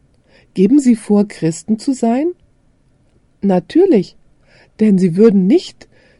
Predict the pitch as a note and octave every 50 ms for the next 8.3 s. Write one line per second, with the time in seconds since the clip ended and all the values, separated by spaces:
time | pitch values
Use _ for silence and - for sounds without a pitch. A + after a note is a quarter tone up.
0 | _ - F#3+ F#3 F3+ F3+ G3+ A#3 A3+ G#3 F#3 E3+ D#3+ E3 F#3+ B3+ D4 - A3+ -
1 | - F3 G3 C4+ E4+ - - G4+ - - C4 B3+ G#3+ - - G3 F#3 - _ _
2 | _ _ _ _ _ _ - C#4 C#4 B3 G3 G3 F#3 F#3 A3 D#4 - - _ -
3 | E3+ - - F#3+ A3+ C#4 D#4 D4 C4 A#3+ B3 B3 B3 G3+ G#3 F#3+ - _ _ _
4 | _ - - A3 D4 - - - _ A#4+ A#4 - - C4+ A3 G3 - G3 F#3 F#3
5 | F3+ E3+ E3 E3 - _ _ _ _ _ _ _ _ _ _ _ _ _ _ _
6 | _ _ _ _ _ _ _ - G#3 F#3+ C#3+ C3+ F#3 A3+ D4+ - - - - _
7 | - G3 G3+ G3+ - D#3 E3+ F#3+ A#3+ - - D#4 - - - G#3 G3+ G#3+ G3+ E3
8 | - D#3+ E3 G#3+ B3 A3+